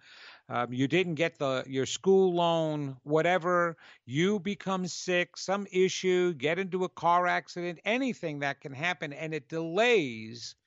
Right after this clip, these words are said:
the continued learning. So the more intense your beginning story is, the more work you have to continue doing. Now, that's just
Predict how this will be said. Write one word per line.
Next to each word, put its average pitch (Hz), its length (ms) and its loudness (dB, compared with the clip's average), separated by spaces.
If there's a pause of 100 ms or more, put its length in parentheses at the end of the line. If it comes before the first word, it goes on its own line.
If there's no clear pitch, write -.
(340)
the 156 80 -4
continued 156 760 -6
learning. 160 460 0 (2000)
So 160 680 4 (100)
the 151 140 -2
more 220 340 0
intense 165 1080 -4 (540)
your 156 200 2
beginning 143 760 -2
story 117 640 -4
is, 117 580 -8 (760)
the 208 220 2
more 247 300 6
work 262 320 2
you 202 100 -4
have 196 200 0
to 208 80 -12
continue 180 600 -10
doing. 131 560 -2 (400)
Now, 180 240 -2 (720)
that's 254 480 -2
just - 520 -2